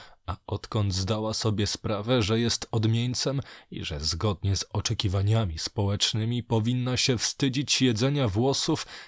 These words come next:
nigdy nie zaznała wolności. Aż do teraz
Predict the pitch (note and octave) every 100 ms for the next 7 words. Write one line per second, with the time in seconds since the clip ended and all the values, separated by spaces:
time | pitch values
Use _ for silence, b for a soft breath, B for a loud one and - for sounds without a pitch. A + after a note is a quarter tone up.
0 | B _ _ F#2+ F#2 F2+ G2+ G2+ G2+ F#2+
1 | G2 F2 F#2 E2+ F2 F2 F2 G2+ G2+ G2+
2 | G2 - - G2+ F#2+ b b b _ _
3 | _ _ _ G2+ G#2+ E2 E2 A2 - -
4 | G#2+ C#2 - - - - -